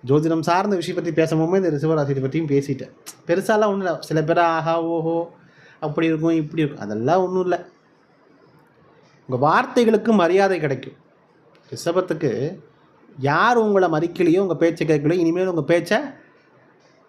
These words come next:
இந்த ஒரு வருஷம், நாலு மாசம் கண்டிப்பா கேட்பாங்க, டெஃபினட்டா கேட்பாங்க.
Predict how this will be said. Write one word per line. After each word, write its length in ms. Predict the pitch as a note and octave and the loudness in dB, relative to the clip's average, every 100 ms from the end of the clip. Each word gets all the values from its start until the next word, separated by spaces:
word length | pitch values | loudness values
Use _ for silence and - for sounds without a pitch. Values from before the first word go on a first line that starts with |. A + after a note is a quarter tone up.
| - | -2
இந்த 680 | G3+ G#3 F#3+ E3+ D#3 C#3 D#3+ | 2 4 4 4 0 -2 4
ஒரு 220 | F3 A#3 | 4 6
வருஷம், 460 | A#3 A3+ A3 A#3+ A3+ | 6 4 4 2 2
நாலு 280 | G3 G3+ | 4 4
மாசம் 300 | F#3+ G3 G#3 | 4 2 2
கண்டிப்பா 340 | F3+ E3+ D#3+ D#3 | 2 2 2 0
கேட்பாங்க, 380 | B2 G#2+ G2+ A2 C3+ C#3+ - _ _ _ _ _ _ _ _ _ - A#2+ | -2 -6 -10 -14 -18 -20 -20 _ _ _ _ _ _ _ _ _ -14 0
டெஃபினட்டா 440 | D3 D#3+ G3+ F#3+ | 0 2 2 2
கேட்பாங்க. 360 | D#3 B2 A2 | -2 -4 -8